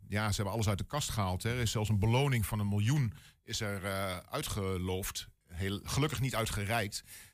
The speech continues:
Eh, maar dat gaf wel het belang aan om het geld terug te krijgen. Dat is uiteindelijk ook gelukt. Ehm, helaas, en dat is het nare van dit verhaal, zijn er ook zeven mannen overleden.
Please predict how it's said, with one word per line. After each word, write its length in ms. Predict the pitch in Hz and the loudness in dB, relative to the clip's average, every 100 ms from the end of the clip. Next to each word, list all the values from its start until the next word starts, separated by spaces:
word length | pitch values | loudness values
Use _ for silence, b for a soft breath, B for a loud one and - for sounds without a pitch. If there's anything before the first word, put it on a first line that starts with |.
| _ | _
Eh, 240 | 95 95 95 | -6 -2 0
maar 160 | 104 | 0
dat 120 | 117 | 0
gaf 160 | - 131 | -2 -2
wel 100 | 117 | -2
het 80 | 92 | -4
belang 300 | 104 131 123 | -2 -2 -2
aan 180 | 92 95 | -4 -2
om 80 | |
het 100 | 90 | -2
geld 200 | - 127 | -2 -2
terug 200 | - 92 | -2 -4
te 100 | - | -4
krijgen. 460 | - 71 69 87 127 b b b b | -6 -4 -2 -2 -4 b b b b
Dat 120 | - | -4
is 160 | 160 156 | -2 0
uiteindelijk 420 | 127 120 117 107 | 2 2 0 0
ook 120 | 104 | -4
gelukt. 400 | - 120 185 - _ _ _ - | -2 -4 -4 -10 _ _ _ -12
Ehm, 460 | 104 101 98 95 | -4 -2 -2 -2
helaas, 540 | 82 113 127 147 131 - | -2 0 0 0 -2 -4
en 100 | 101 | -6
dat 100 | 101 | -6
is 60 | |
het 100 | 90 | -6
nare 260 | 104 104 98 | -4 -4 -4
van 140 | 95 | -6
dit 120 | 90 - | -6 -6
verhaal, 280 | 85 78 | -6 -6
zijn 160 | 80 92 | -4 -4
er 100 | 87 | -2
ook 260 | 80 87 - | -2 -4 -8
zeven 380 | - 120 113 95 | -8 -4 -2 0
mannen 260 | 87 87 - | 2 0 -2
overleden. 560 | 87 92 92 107 127 | -4 -2 -2 -2 -6